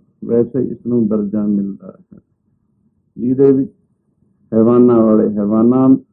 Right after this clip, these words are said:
ਦਾ ਕੀ ਸੁਭਾਅ ਹੁੰਦਾ ਹੈ? ਖਾਣ ਪੀਣ ਤੱਕ ਹੀ ਉਹਦੀ ਜ਼ਿੰਦਗੀ ਮਹਿਦੂਦ ਹੈ, ਉਸ ਕਹਾਣੀ।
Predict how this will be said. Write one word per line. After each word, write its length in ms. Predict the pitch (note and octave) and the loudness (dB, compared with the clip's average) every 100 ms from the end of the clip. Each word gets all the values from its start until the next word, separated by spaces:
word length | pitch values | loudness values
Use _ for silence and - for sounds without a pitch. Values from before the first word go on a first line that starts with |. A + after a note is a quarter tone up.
| _ - A#2+ | _ -10 -4
ਦਾ 140 | B2+ | -4
ਕੀ 280 | B2 C3+ C3+ | -4 -6 -6
ਸੁਭਾਅ 340 | B2+ B2+ A#2 | -4 -2 2
ਹੁੰਦਾ 380 | A#2+ B2+ B2+ C3+ | 2 4 4 2
ਹੈ? 40 | C#3 - _ _ _ _ _ _ _ | -2 -8 _ _ _ _ _ _ _
ਖਾਣ 520 | - _ A#2+ B2+ C#3 C3 | -20 _ -4 0 2 0
ਪੀਣ 320 | C3+ C3+ B2 | 2 2 2
ਤੱਕ 280 | C3 B2 B2 | 0 -6 -6
ਹੀ 40 | |
ਉਹਦੀ 360 | B2+ B2+ B2 A#2 | -4 -2 -2 -2
ਜ਼ਿੰਦਗੀ 380 | A#2 A2+ A2+ | -2 -2 -2
ਮਹਿਦੂਦ 560 | A2+ A2+ A2 G2+ G#2 G2 - | -2 0 -2 -2 -6 -8 -12
ਹੈ, 40 | G#2+ | -14
ਉਸ 160 | A2 G2+ - | -14 -20 -6
ਕਹਾਣੀ। 420 | A2 G2+ G2+ G2 | -4 0 0 -2